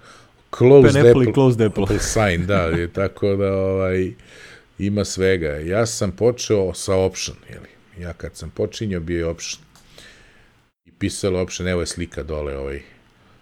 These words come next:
Speaker 1: stoji.
Speaker 2: Baš, bilo je samo Option, kasnije su dodali Alt kao alternativu, ono, kao za,
Speaker 1: A da,
Speaker 2: za Mac
Speaker 1: to
Speaker 2: i
Speaker 1: i na kraju ga opet zovu Alt i imaju onu sličicu još za Alt, je li?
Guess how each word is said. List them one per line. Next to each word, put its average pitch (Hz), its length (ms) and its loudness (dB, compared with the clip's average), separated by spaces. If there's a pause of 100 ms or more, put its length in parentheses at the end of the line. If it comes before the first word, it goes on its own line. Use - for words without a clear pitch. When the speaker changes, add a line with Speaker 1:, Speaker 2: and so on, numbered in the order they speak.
(200)
Speaker 1:
stoji. 104 540 -4
Speaker 2:
Baš, 101 280 -6
bilo 123 240 -4
je 120 60 -2
samo 135 320 -4
Option, 104 280 -8
kasnije 127 340 -8
su - 120 -16
dodali 107 320 -4
Alt 98 320 -8
kao 82 200 -10
alternativu, 80 600 -8
ono, 80 140 -8
kao 80 220 -8
za, 80 140 -8
Speaker 1:
A 92 120 -6
da, 95 200 -2
Speaker 2:
za 87 60 -6
Mac 98 160 -6
Speaker 1:
to 110 220 0
Speaker 2:
i 120 100 2
Speaker 1:
i 117 40 -2
na 113 140 -4
kraju 110 360 0
ga 110 120 4
opet 110 240 -2
zovu 101 300 0
Alt 117 420 2
i 113 240 -2
imaju 110 340 -2
onu 101 200 -4
sličicu 85 520 -8
još 80 140 -6
za 80 140 -6
Alt, 76 300 -6
je 76 120 -14
li? 71 160 -14